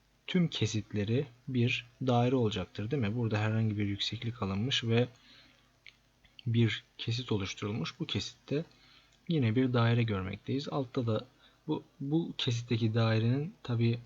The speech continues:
yüksekliği biraz arttırılaraktan buna bir silindir hacmi verilmiş. Şimdi buradaki maksat şu. O kesitteki, e, dairenin yüksekliği bir delta x kadar arttırılaraktan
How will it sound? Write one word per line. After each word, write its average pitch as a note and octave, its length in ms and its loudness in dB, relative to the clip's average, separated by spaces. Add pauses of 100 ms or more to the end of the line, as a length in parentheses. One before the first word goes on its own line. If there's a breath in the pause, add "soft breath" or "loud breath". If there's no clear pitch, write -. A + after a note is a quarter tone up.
(440)
yüksekliği A#2 500 0
biraz A2+ 240 0
arttırılaraktan A#2+ 880 -2 (540 loud breath)
buna G#2+ 200 4
bir A2+ 120 0
silindir A2 460 0
hacmi G#2+ 420 2
verilmiş. G2 540 0 (380 loud breath)
Şimdi D#3 200 -2
buradaki D#3 260 4
maksat C3 440 0
şu. A2+ 380 -2 (1300 loud breath)
O E3+ 100 6
kesitteki, A#2 840 0 (920 soft breath)
e, B2 40 0
dairenin A2+ 800 4
yüksekliği A2+ 760 0
bir A#2 240 0
delta A2+ 280 2
x B2+ 140 -4
kadar G#2 280 0
arttırılaraktan A#2+ 960 -2